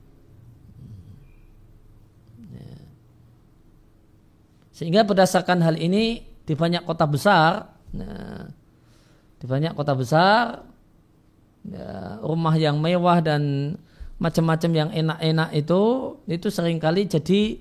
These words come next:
rezeki untuk pembantunya dan bukan jadi rezeki untuk pemiliknya.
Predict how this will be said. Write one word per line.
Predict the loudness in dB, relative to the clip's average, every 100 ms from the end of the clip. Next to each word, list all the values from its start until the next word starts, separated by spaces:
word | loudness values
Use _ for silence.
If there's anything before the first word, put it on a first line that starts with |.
| -16 -4
rezeki | -4 0 0 0
untuk | 0 0 -2
pembantunya | 2 4 6 4 2 2 2 2
dan | 2 0 0
bukan | -2 0 2 0 -8 -16 _ -4
jadi | 0 2 0
rezeki | 0 -2 0 -2 -2
untuk | -2 0 -2 2
pemiliknya. | 2 4 2 2 2 2 2 -2 -8